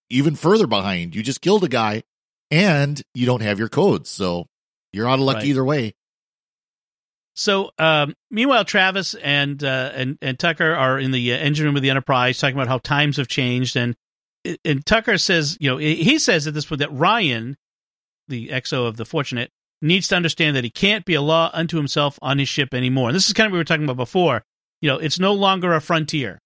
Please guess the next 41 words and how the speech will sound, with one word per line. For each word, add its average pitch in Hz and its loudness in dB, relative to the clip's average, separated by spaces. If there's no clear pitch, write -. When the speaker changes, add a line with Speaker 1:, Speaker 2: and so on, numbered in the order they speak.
Speaker 2:
as 127 -6
it - -14
was. 113 -6
The, 131 -8
you 139 0
know, 120 -2
everyone 190 4
is 180 0
coming. 123 -2
Everyone, 131 -6
the, 131 -4
with 117 -8
Warp 165 -2
five 180 0
ships - -4
and 117 -6
the 120 -4
Warp 147 -4
three 151 -4
ships, - -6
this 135 -4
is 135 -4
no 147 2
longer 143 2
the, 131 0
the 127 0
Wild 135 2
West 131 0
of 120 -4
space. 120 -2
You've 120 -6
got, 127 0
you 127 0
know, 107 0
you've 110 0
got 139 0
to 139 -4
change 156 2
with 139 -4
the 127 -14
times. 110 -2